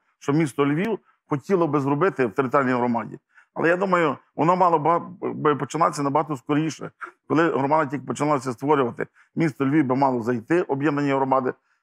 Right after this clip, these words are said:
показати свій принцип, що воно хоче побудувати, як воно хоче зробити. І самі люди, які проживають в тих селах, вони би самі мали хотіти йти в громаду Львівську, а не, як Зубач каже,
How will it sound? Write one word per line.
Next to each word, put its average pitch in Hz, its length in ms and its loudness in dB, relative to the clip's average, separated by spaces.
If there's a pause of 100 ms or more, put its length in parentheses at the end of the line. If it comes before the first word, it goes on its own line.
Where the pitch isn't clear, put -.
(100)
показати 147 480 2
свій 143 320 -2
принцип, 131 520 0 (240)
що - 140 0
воно 151 220 2
хоче 143 220 -2
побудувати, 127 520 0
як 139 80 2
воно 135 140 -2
хоче 123 180 -8
зробити. 135 520 -4 (380)
І 131 80 -4
самі 165 320 0
люди, 170 380 0
які 131 200 -2
проживають 143 520 2 (260)
в - 40 -20
тих 131 140 -2
селах, 120 320 0 (280)
вони 156 140 0
би 147 120 0
самі 160 380 0
мали 139 260 0
хотіти 139 420 -4 (400)
йти 196 160 4
в 175 40 4
громаду 131 460 2
Львівську, 117 440 -2 (280)
а - 80 0
не, 160 80 2
як 127 440 2
Зубач 139 300 0
каже, 143 320 2